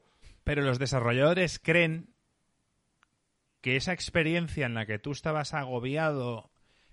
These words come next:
en el que te entraban por todos lados y te estabas quedando sin munición, ellos pensaban en su cabeza que eso tú lo ibas a disfrutar. Ibas a decir, "Ah,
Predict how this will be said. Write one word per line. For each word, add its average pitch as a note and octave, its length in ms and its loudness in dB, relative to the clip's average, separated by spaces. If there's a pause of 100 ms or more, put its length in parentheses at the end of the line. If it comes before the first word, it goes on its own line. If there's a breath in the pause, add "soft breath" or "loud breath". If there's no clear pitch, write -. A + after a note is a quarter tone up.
en B2 80 -14
el A#2+ 80 -14
que A#2 100 -16
te A2+ 120 -12
entraban A#2 580 -6
por C#3+ 160 -8
todos C#3+ 440 -8
lados C#3+ 840 -8
y B2+ 140 -14
te - 80 -18
estabas C#3 320 -6
quedando D3+ 300 -2
sin D3 180 -6
munición, C#3+ 960 -6
ellos D#3+ 420 -6
pensaban D#3 560 -6
en D3+ 100 -6
su D3+ 160 -10
cabeza D3 420 -4
que C3+ 120 -10
eso D3 200 -10
tú D3 360 -14 (140)
lo B2+ 180 -12
ibas B2+ 200 -8
a C#3 40 -8
disfrutar. G2 500 -8
Ibas F#2 140 -6
a G#2+ 40 -6
decir, G2 200 -14
"Ah, G#2 220 -14